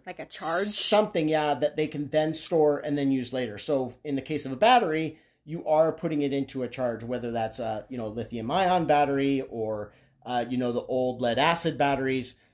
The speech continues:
Speaker 2: The, the process of charging a battery is the reverse of pulling the, uh, electricity out. The problem is, is that anytime you convert energy from one form to another, there's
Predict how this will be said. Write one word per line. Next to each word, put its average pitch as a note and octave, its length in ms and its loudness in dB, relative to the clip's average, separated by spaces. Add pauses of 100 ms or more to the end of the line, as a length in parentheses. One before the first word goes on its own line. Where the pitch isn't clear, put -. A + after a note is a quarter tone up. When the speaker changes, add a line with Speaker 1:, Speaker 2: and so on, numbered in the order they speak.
(240)
Speaker 2:
The, B2+ 400 -4
the C3 180 -2
process E3+ 600 2
of A#2+ 460 -4
charging F#3+ 400 4
a C#3 60 0
battery B2+ 460 -2
is A2+ 140 -12
the B2 100 -8
reverse C3+ 680 -2
of A#2+ 340 0 (340)
pulling D#3 340 2
the, B2 400 -2
uh, A2+ 240 -6
electricity A#2 560 -6
out. F#2+ 280 -8 (340)
The B2+ 80 -12
problem A#3 420 2
is, A#2+ 340 -4
is C3 180 -6
that B2+ 340 -4
anytime G3+ 500 -2
you C#3+ 80 -2
convert C3+ 480 -2
energy C3+ 340 -4
from A#2+ 200 -6
one C3+ 180 0
form C3+ 460 -4
to C3 160 -6
another, D#3+ 280 2
there's A2+ 220 -4